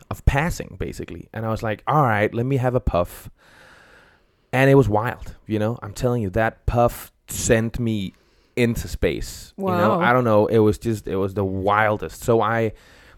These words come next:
Speaker 1: basically instantly got very hooked on smoking joints every now and then, you know? And it
Speaker 2: Mm-hmm.
Speaker 1: started out being, you know, just at the festival two or three times.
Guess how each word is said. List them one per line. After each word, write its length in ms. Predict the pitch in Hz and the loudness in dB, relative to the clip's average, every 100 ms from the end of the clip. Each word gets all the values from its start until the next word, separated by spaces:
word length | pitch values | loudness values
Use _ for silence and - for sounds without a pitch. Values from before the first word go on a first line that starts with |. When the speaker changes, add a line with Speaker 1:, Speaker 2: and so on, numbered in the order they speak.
| _ | _
Speaker 1:
basically 480 | 151 175 160 147 - _ - | 2 2 0 0 -4 _ 2
instantly 640 | 160 156 160 143 113 101 | 2 2 -4 -4 -4 -2
got 340 | 107 101 95 - _ _ _ _ - - | -2 0 -2 -4 _ _ _ _ -20 -6
very 360 | 104 120 127 | 2 4 6
hooked 420 | 107 135 - - - - | 4 2 0 -6 -12 -8
on 560 | 104 101 95 90 90 87 - _ _ _ _ _ _ _ | -4 -2 -2 -4 -6 -12 -16 _ _ _ _ _ _ _
smoking 340 | - 131 143 131 | 2 4 4 2
joints 320 | 151 214 - | 2 2 -2
every 140 | 101 | -2
now 160 | 92 78 | -2 -6
and 100 | 80 | -8
then, 140 | 76 - | -10 -12
you 120 | 98 | -8
know? 180 | 113 139 _ _ | -8 -8 _ _
And 120 | 202 - | -8 -6
it 20 | |
Speaker 2:
Mm-hmm. 120 | 107 | -4
Speaker 1:
started 340 | - 147 170 | 2 4 4
out 180 | 151 147 | 2 -2
being, 400 | 143 139 135 131 | -4 -6 -6 -6
you 80 | 147 | -6
know, 380 | 135 123 123 120 - _ _ _ _ - | -4 -2 -4 -8 -16 _ _ _ _ -12
just 200 | - 123 | -6 -2
at 120 | 120 | -2
the 60 | 107 | -4
festival 580 | - 110 - 113 113 113 | -2 -4 -2 -2 0 0
two 340 | - 113 113 | -2 0 0
or 60 | 98 | 0
three 240 | - 107 | -2 -4
times. 680 | - 101 107 123 135 - - | -4 -4 -4 -8 -12 -16 -20